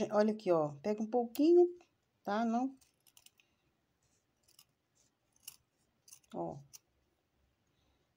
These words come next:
Deixa só um pedacinho, tá? E aqui a gente vai pegar, gente, ó. Eu vou...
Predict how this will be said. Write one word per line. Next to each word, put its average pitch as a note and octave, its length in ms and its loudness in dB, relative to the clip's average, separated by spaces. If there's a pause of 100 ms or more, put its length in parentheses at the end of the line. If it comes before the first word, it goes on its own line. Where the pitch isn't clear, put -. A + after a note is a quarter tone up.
(200)
Deixa F3 220 -8
só G3 240 -4
um G#3+ 80 -2
pedacinho, G#3 720 -2 (500)
tá? G3+ 220 -8 (640)
E A3+ 140 0
aqui B3+ 260 -2
a A#3+ 40 2
gente A#3 200 0
vai A#3 160 4
pegar, A3+ 420 -2
gente, F3+ 280 -6
ó. D#3+ 200 -2 (1200)
Eu F3 80 -4
vou... F3 220 -6